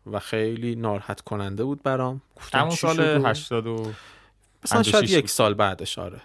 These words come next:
Speaker 1: یعنی
Speaker 2: آها.
Speaker 1: مثلاً یک سال بعدش که دیگه خیلی اوج گرفتیم، شاید مثلاً اینو مال سال هشتاد و شش یا هفت باشه. "برید خونه و نمیتونم کار کنم." دفترم تازه تمدید کردم و به یه مشکل خیلی حادی خوردم. یادمه رفتم به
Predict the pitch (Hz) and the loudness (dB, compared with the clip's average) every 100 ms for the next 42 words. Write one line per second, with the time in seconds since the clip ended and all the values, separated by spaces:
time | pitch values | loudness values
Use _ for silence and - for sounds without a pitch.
0 | _ 123 117 110 110 107 117 110 - 113 | _ -8 -6 -4 -4 -4 -2 -2 0 2
1 | 117 110 - 113 107 107 113 113 110 110 | 2 0 -2 -4 -4 0 0 2 0 -2
2 | - 110 107 - 113 127 120 113 113 107 | -2 -2 -2 -4 -2 0 0 -2 -4 -4
3 | 110 107 - 110 107 - 104 - - 127 | -4 -4 -4 -4 -4 -4 -6 -6 -8 -8
4 | - 107 113 - - 120 - - - - | -8 -8 -10 -14 -12 -12 -12 -12 -12 0
5 | 139 147 147 131 127 160 185 185 190 - | 4 4 2 0 2 2 2 0 -2 -2
6 | 131 117 - 95 98 95 101 - 101 110 | 0 0 -4 -10 -10 -10 -12 -12 -6 0
7 | 113 - 120 113 104 107 110 117 104 104 | 0 2 0 0 0 -2 -2 -2 -2 -4
8 | 143 170 160 143 139 151 _ _ _ _ | -4 -2 0 -2 -6 -8 _ _ _ _
9 | - - _ _ 127 131 160 156 - 147 | -20 -20 _ _ 2 4 4 2 2 2
10 | 160 156 160 165 156 127 - 104 - 95 | 2 4 4 6 6 4 2 -4 -4 -6
11 | 104 117 135 143 139 135 131 - 139 127 | -4 0 4 4 4 4 2 2 -2 2
12 | 117 107 | 2 2